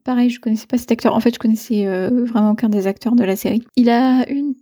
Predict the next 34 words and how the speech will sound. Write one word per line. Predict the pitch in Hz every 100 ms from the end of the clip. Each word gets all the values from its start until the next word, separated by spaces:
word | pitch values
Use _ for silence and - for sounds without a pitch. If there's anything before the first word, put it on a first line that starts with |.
| _
série | - - 294 285 302
de | 254
petits | 240 247 -
rôles | 269 277
dans | 254
des | 247
shows | 247 - 269
un | 254
peu | 254
plus | 240 285
connus | - 277 285 285
comme | 269 247
The | 240
Big | 240 240
Bang | 262 247
Theory, | 240 262 254 269 262
Modern | 254 240 226 240
Family | 240 233 220 240 247 254 262 247
ou |
encore | 226 214 240 233
Law | 247
and | 247 240
Order. | 233 240 247 320 _ _
Et | - 269
il | 233
a |
joué | 208 240 262
le | 240
rôle | 220 262
du | 226
policier | 208 262 233 - 240
dans | 247
Détective | 233 254 233 - 247 -
Pikachu. | 262 262 -